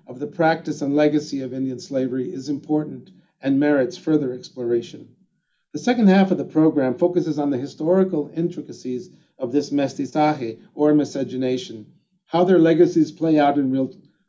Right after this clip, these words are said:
time today, including among direct descendants. The session titled Indo-Hispanos, Indigenous and Hispanic Intersections,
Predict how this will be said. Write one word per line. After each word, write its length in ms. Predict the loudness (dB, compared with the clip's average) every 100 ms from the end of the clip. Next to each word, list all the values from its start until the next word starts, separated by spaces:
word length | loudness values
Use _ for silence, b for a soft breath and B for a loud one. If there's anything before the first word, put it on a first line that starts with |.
| _
time 280 | -4 -4 -6
today, 560 | -2 2 4 2 -2 -10 _ _ -20
including 440 | -4 4 6 6
among 340 | 6 6 4 4
direct 520 | 2 0 -2 -12 -14
descendants. 680 | -10 -6 -4 -4 -8 -14 _ _ _ _ _ _ _ _ _ _
The 60 | -2
session 400 | 2 2 2 2
titled 340 | 2 4 4
Indo-Hispanos, 880 | 2 4 4 4 2 2 2 2 -2 -4
Indigenous 580 | 0 2 2 0 0
and 120 | -6 -12
Hispanic 480 | -10 -4 -2 -2
Intersections, 680 | 0 0 -2 -10 -14 -18 -20